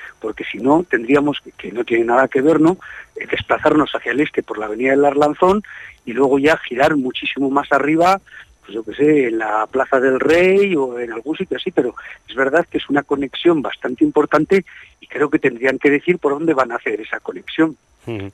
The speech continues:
Speaker 1: Yo creo que desde el área de movilidad en los últimos tiempos, independientemente de las peatonalizaciones y tal, ¿no? Ha faltado cortura y ha faltado, sobre todo, un poco de sensibilidad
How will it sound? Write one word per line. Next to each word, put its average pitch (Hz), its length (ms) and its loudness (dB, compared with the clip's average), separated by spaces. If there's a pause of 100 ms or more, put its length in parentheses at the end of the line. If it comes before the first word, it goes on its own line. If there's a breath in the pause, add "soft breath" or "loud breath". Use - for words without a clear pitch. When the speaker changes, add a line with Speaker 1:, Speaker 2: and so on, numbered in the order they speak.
Speaker 1:
Yo 131 160 -4
creo - 260 2 (400 loud breath)
que 131 100 -8
desde 131 200 -4
el 143 80 4
área 151 180 4
de 147 60 0
movilidad 135 460 0
en 110 80 -8
los 107 120 -12
últimos 123 420 -8
tiempos, 135 360 -4 (100)
independientemente 117 840 -4
de 107 100 -4
las 101 220 -4 (440 loud breath)
peatonalizaciones 120 1000 -2
y 123 60 -10
tal, 139 260 2
¿no? 156 160 -2 (600 loud breath)
Ha - 80 0
faltado 160 360 2
cortura 165 680 4
y 135 100 -6
ha 135 60 -6
faltado, 147 480 0
sobre 117 260 -4
todo, 147 260 0
un 147 180 0
poco 147 240 0
de 151 80 2
sensibilidad 123 680 -2